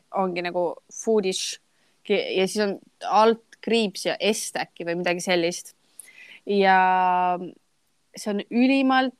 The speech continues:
ülimalt hea leht. Ma ei mäleta, kuidas ma selle avastasin. Ühesõnaga, mis nad teevad, on see, et, ähm,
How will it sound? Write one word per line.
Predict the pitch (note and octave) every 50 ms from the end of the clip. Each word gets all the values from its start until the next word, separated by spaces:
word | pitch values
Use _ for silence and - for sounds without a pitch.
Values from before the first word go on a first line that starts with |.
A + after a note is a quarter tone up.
| - _
ülimalt | - G#3 G#3 G3+ G#3 G#3 G3+ G3 G3 G3+ G3+ - - E3+
hea | - - F#3+ F#3 F#3 F3+
leht. | F3+ D#3+ E3+ F#3+ - _ _ G#3+ G#3 G#3 G3+
Ma | G3+ F3 - G3
ei | G3+
mäleta, | G#3+ A3 G#3+ G3+ F#3+
kuidas | F#3 F#3+ - F#3+ -
ma | F#3+ F3
selle | E3+ F3 F3 F3 F3 - D2 A#2+
avastasin. | G#3+ B3+ D4+ D4 A#3 G#3+ - - F#3+ F#3 G3+ G3 F#3 F#3+ F#3+ - _ _ _ _ _ _ _ _ A#3
Ühesõnaga, | A#3+ A#3 A3+ A3+ G3+ F#3+ F#3+ F#3+
mis | G#3 A#3+ -
nad | - G#3 -
teevad, | - B3+ D4+ E4+ C#4 G3+ F3+ F3+
on | F#3 F#3 F#3+
see, | - B3 A#3+ G#3+ F#3+
et, | F#3 - _ -
ähm, | F#3 F#3 F#3 F#3 F#3 F#3+ F#3+ F#3 F#3